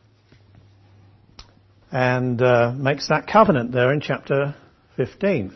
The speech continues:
Abraham's asleep. Abraham's not making the covenant. He's not walking between the animals.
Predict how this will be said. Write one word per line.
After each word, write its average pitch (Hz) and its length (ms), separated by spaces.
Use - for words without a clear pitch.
Abraham's 139 480
asleep. 190 580
Abraham's 185 460
not 196 200
making 180 320
the 175 80
covenant. 160 500
He's 151 200
not 214 140
walking 190 320
between 170 340
the 147 120
animals. 131 540